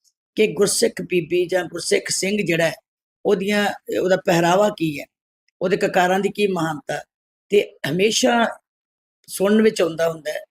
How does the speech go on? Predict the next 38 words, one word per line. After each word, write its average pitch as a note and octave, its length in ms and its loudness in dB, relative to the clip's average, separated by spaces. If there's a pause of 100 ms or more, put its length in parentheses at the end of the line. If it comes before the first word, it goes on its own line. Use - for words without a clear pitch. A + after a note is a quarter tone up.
(240)
کہ E3 100 -6
کدی F#3+ 220 2
کتے G#3 300 0
روک G3+ 220 0
لائی F3+ 180 4
جاندی E3+ 260 -6
ہے، E3+ 160 0
کدی E3+ 160 -4
کتے F#3+ 240 -4
روک F3 220 -4
لائی D#3 200 -4
جاندی - 320 -18
ہے، - 60 -6 (480)
جدی F#3 300 0 (440)
سارے G#3+ 340 4 (160)
لوکاں E3 280 -4
نے، E3+ 100 -10
دنیا F3+ 320 -4 (100)
بھر F3 180 -2
دے E3 60 -4
لوکاں E3 320 -8
نے D#3+ 140 -6 (220)
پرزور F#3+ 380 0
نندا D#3 340 -4
کیتی۔ - 340 -4 (520)
اور F3+ 140 0 (140)
اس G3 120 2 (120)
بچی F3 300 -2
واسطے F#3 340 0 (120)
میں E3 140 -4 (360)
شاباش F#3 520 0
کہنی F3+ 340 0
ہے D3 60 -6 (340)
کہ - 80 -4
انہیں G#3 260 2
کمپرومائز F#3 640 0
نہیں A3 120 2
کیتا G3 300 -4